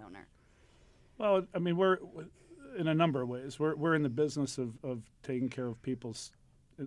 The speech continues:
Speaker 2: in a lot of, either first or second most valuable possession, depending
Speaker 1: Mm-hmm.
Speaker 2: whether they own a home or not. And we have to do it right. And so we need people who care and who are committed and who aren't, uh, you know,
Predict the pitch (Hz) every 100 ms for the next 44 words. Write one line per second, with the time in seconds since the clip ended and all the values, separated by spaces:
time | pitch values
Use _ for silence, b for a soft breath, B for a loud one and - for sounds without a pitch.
0 | 135 123 123 127 131 131 - 147 120 -
1 | - 147 143 127 110 - 143 135 127 127
2 | 123 - 120 120 110 110 - 107 127 120
3 | 135 139 - _ 123 120 123 123 123 117
4 | 117 120 120 110 143 143 110 110 127 -
5 | _ _ _ _ _ _ _ - 143 143
6 | 151 143 147 131 127 113 - - b b
7 | b b b b b 135 120 120 143 127
8 | 131 147 123 135 127 123 120 117 - 123
9 | 120 123 127 107 120 113 - 120 120 123
10 | 123 120 110 107 123 120 110 123 _ _
11 | _ - 113 107 107 110 b b b b
12 | b b _ _ 117